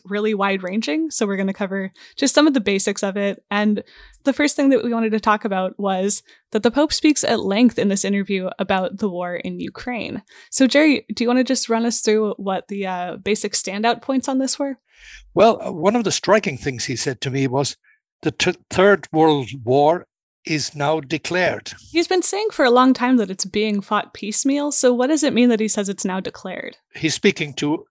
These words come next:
Speaker 2: the editors of European Jesuit reviews. And he said, "Well,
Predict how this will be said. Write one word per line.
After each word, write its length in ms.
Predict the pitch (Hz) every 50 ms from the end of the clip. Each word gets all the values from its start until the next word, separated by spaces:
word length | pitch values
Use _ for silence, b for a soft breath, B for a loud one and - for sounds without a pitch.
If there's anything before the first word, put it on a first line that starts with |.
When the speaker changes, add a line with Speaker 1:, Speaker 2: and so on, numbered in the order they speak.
| _ -
Speaker 2:
the 160 | 139 127 147
editors 440 | 151 147 151 - - 139 123 - 147
of 160 | 127 113 117
European 560 | 131 135 135 135 - - - 143 135 120 113
Jesuit 440 | 107 131 123 - - 120 107 - -
reviews. 500 | 107 101 95 104 101 98 - - - - B B B B B B B B B B B B B
And 100 | 151 143
he 100 | 156 151
said, 280 | - 180 143 135 - _ _ b b b b b b
"Well, 200 | 175 175 -